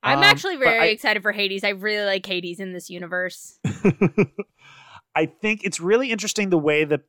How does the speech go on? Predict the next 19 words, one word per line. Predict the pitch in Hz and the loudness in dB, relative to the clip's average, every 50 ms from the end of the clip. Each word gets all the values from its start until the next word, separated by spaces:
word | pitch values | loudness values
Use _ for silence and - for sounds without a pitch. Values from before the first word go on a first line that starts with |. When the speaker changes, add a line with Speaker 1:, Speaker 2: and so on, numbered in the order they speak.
| _ | _
Speaker 2:
Percy | - 165 165 160 - 170 | -2 0 0 0 0 -2
Jackson | 143 156 151 143 - - 151 143 | -2 0 -2 -2 0 0 0 2
universe | 147 151 147 139 151 143 139 - - - | 2 2 2 2 2 2 2 0 -2 -8
books | 143 _ - 196 196 - - - - | _ _ -4 -4 -2 -2 -4 -8 -4
and | 170 170 165 160 156 139 - - - _ _ _ _ _ _ | -4 -2 -2 -2 -2 -4 -8 -10 -10 _ _ _ _ _ _
show | - - - 147 123 117 113 110 107 104 113 120 _ _ _ _ _ _ _ _ _ _ - | -16 -4 0 2 2 4 4 2 2 0 -2 -6 _ _ _ _ _ _ _ _ _ _ -14
talk | - - 175 175 165 - 190 | -10 -4 -2 -4 -2 -2 0
about | 165 170 160 151 151 139 | 2 2 2 2 -2 -6
the | 139 127 | -6 -6
gods | 123 120 - - 135 117 113 113 117 120 117 - | -6 -8 -6 -2 0 2 2 2 2 0 -2 -4
in | 127 117 | -4 -2
relationship | 113 110 110 110 107 107 120 113 - - 117 - _ | 0 2 2 2 0 0 -2 -10 -4 -6 -6 -6 _
to | - - 123 | -6 -6 -4
the | 110 117 101 104 _ _ | -4 -4 -8 -10 _ _
demigods | - 127 117 117 117 113 110 104 98 98 _ - 110 101 101 101 101 101 98 - - | -2 0 0 0 0 -2 -4 -4 -6 -12 _ -2 0 2 2 4 2 0 0 -4 -6
and | 175 185 190 | -6 -6 -6
the | 180 | -6
humans, | - - - 220 190 156 127 107 95 90 90 95 117 - - - 302 | -8 -2 0 2 2 2 2 0 -4 -6 -8 -10 -6 -6 -4 -4 -4
Speaker 1:
Mm-hmm. | 330 269 277 262 | -6 -8 -8 -10